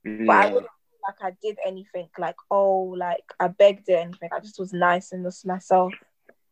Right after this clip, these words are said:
Speaker 1: Yeah.
Speaker 2: Yeah, and that's important. But it's just, yeah, it's just interesting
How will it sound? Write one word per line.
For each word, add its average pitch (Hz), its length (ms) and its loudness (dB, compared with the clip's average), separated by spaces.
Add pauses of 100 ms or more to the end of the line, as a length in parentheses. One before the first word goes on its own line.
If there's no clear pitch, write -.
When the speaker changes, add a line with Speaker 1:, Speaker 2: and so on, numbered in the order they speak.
(260)
Speaker 1:
Yeah. 180 360 0 (800)
Speaker 2:
Yeah, 101 420 -2 (160)
and 95 180 0
that's 117 260 0
important. 107 580 -4 (680)
But 113 160 2
it's - 100 -2
just, 135 200 0
yeah, 131 280 4
it's 107 100 -4
just - 160 0
interesting 131 640 -4